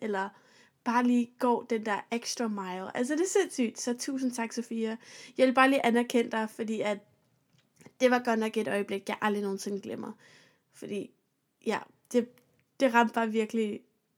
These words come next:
et ømt punkt. Så tak til dig. Videre til episoden.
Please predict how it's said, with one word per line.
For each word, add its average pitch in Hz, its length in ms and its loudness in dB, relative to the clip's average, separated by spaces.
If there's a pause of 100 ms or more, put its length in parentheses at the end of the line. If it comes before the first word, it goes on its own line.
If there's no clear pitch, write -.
(680)
et 240 160 2
ømt - 320 -6 (120)
punkt. - 320 -12 (220)
Så 208 220 -12 (340)
tak 302 240 -6
til 320 120 -2
dig. 247 460 -2 (800)
Videre 320 440 2
til 320 480 -4
episoden. 226 1160 2